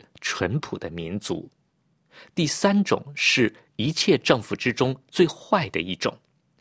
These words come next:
第二种是最好的，它才是严格说来的贵族制。第二种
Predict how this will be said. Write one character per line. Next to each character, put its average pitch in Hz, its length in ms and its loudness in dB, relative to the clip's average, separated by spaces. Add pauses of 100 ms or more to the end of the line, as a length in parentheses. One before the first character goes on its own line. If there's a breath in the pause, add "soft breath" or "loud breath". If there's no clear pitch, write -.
(300 loud breath)
第 151 160 4
二 170 180 2
种 - 300 -2
是 - 220 -2
最 - 200 0
好 - 320 -2
的， - 280 -2 (340 loud breath)
它 185 280 -2
才 - 220 -2
是 - 300 0 (100)
严 87 280 0
格 92 180 -2
说 - 180 0
来 82 200 -4
的 - 120 -4 (280)
贵 98 180 4
族 - 300 -12
制。 - 260 -4 (840 loud breath)
第 165 140 6
二 151 140 4
种 85 180 -2